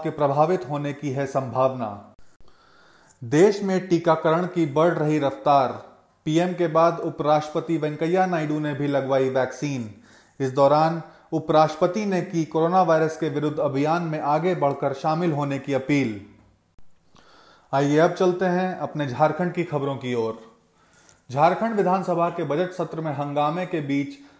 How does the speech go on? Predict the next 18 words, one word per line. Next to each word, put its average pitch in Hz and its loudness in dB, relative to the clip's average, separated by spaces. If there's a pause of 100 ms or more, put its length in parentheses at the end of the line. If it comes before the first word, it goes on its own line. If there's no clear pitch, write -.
(220)
सदन 175 2
में 170 -2
सात 170 2
हजार 151 2
तीन 160 -6
सौ 160 -4
तेईस 175 -2
करोड़ 147 2
का 147 0
अनुपूरक 143 -2
बजट 139 -2
हुआ 131 0 (140)
पेश। 120 -4 (560)
इस 135 -2
दौरान 143 2 (360)
भाजपा 160 2
विधायकों 160 2
ने 156 -2